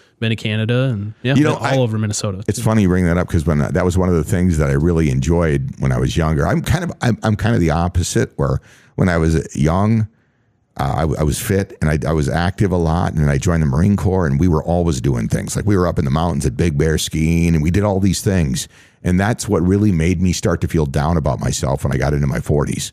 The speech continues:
Speaker 2: Was like, "Man, look at, all of that's gone." And then that conversation that we had, where you were like, "No, we can put Humpty Dumpty back together again."
Speaker 1: <laughs>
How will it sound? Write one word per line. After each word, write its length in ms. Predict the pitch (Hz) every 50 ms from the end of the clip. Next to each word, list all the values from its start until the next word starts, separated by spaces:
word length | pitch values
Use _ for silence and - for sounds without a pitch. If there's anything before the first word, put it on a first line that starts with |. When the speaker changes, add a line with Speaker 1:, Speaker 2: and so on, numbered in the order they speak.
| _ _ _ _ _ _ -
Speaker 2:
Was 140 | - - 76
like, 160 | 71 64 -
"Man, 300 | 82 90 87 82 69 67
look 200 | 78 92 92 -
at, 80 | - - - 62 - 71 64
all 380 | 85 90 - - 101 101 101 95
of 100 | 76 65
that's 240 | 82 78 76 - -
gone." 500 | - 73 73 76 76 62 - - - - _ _ _ _ _ _ _ _ _ _ _ _ -
And 200 | 85 82 78 76
then 160 | 101 107 104
that 180 | 101 92 87 -
conversation 720 | - 98 98 98 95 90 90 - 107 107 107 95 - 82 76
that 100 | 76 78
we 120 | 82 73
had, 480 | 80 92 101 98 87 78 73 73 82 87 - - _ _ _ _ _ -
where 100 | 87 90
you 60 | 90
were 60 | 90
like, 160 | 87 82 78
"No, 200 | 90 95 101 104
we 160 | 101 90 98
can 180 | - - 87 80
put 200 | - - 90 -
Humpty 320 | - 92 92 90 - 95
Dumpty 360 | 78 92 92 95 95 - 80 71
back 280 | 67 78 78 78 -
together 460 | - 90 73 92 92 110 101 90 76
again." 240 | - 107 - 143 - 165
Speaker 1:
<laughs> 140 | - 143